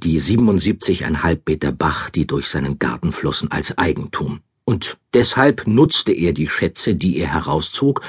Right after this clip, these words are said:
ohne schlechtes Gewissen für seine eigenen Zwecke. So zum Beispiel die große Blechdose,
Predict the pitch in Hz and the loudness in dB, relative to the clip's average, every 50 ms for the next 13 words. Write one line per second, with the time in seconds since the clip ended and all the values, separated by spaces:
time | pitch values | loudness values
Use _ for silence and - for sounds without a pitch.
0 | - - - - _ - 131 139 175 202 226 214 - - 90 85 80 - - 113 | -12 -16 -18 -14 _ 4 6 8 8 8 6 4 4 0 0 0 0 0 -2 -4
1 | 113 - - 117 73 73 - - 107 - - 107 - 80 69 67 - - - 90 | -2 0 0 0 0 0 0 0 0 0 0 0 0 0 -2 -2 -6 -8 -8 -10
2 | - - 139 - - - - 110 - - - _ _ _ _ _ _ _ _ _ | -8 -8 -8 -8 -6 -4 -4 -4 -4 -6 -10 _ _ _ _ _ _ _ _ _
3 | _ - - 101 180 185 - 170 131 107 82 92 90 - - 120 120 120 - - | _ 0 4 4 4 4 4 0 0 2 2 0 0 2 2 0 0 0 -4 -10
4 | - - - - - - - - 113 110 113 107 113 127 127 - - 143 107 82 | -18 -18 -18 -18 -20 -8 -2 0 2 4 6 8 8 8 8 6 4 2 2 4
5 | 107 107 104 92 - - - - 110 101 101 101 90 - 101 92 - | 4 4 2 2 0 -2 -2 2 4 6 6 6 4 4 2 2 0